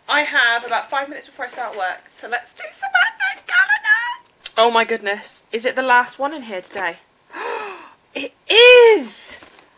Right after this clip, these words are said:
Oh, whoa, okay. Last Studio London one. If I can open it, let's just, let's just go for it. Oh, we have another lip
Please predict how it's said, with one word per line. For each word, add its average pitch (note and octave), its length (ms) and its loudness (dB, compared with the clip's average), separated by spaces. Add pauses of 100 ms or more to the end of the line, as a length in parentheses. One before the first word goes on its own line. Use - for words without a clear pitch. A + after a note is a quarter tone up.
(340)
Oh, D4 500 8
whoa, B3 760 0 (120)
okay. A#3 520 4 (180)
Last C4+ 680 2 (500)
Studio D4+ 1040 2
London G3+ 920 -4
one. C#3 280 -10 (1000)
If - 120 -8
I A#3 120 2
can G#3 220 -6 (220)
open D4+ 400 2
it, C4 240 0 (360)
let's G#3+ 200 -4
just, - 400 -8 (260)
let's C4+ 240 0
just C4+ 380 0
go A#3+ 240 6
for A3+ 200 -2
it. F3+ 200 2 (1040)
Oh, A#4 360 6
we E4+ 100 -2
have C#4 180 0
another D4 500 0 (160)
lip F4+ 140 -6